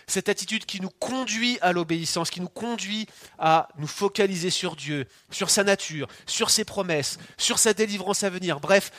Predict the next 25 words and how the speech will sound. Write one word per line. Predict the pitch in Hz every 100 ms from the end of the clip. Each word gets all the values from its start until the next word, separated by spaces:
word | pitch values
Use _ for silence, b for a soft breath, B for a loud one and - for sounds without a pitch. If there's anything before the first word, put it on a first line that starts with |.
| B -
sur | - 190
ce | - 196
Dieu | 170 139 170 240
qui | 262 202
est | 180
présenté | - 190 170 165 - 160 B B B 127
dans | 165 165
la | 170
première | 147 - 147 143 -
partie | 123 - 135
de | 123
l'épître. | 120 - 131 - - _ _ _ -
Cette | - 170
patience-là. | - 196 190 - 185 175 - - _ - 143 196 165 - _ _ _ _ _ _ _ _ _ _ _ _ _ B B B
Et | 165
mes | 185 202
amis, | 254
je | 208
crois | 180 - 220 208
que | 170 151
nous | 135 151
devrions | 165 156 170 180
faire | - 151
très | - - - 226 196
attention | 170 160 - 151 135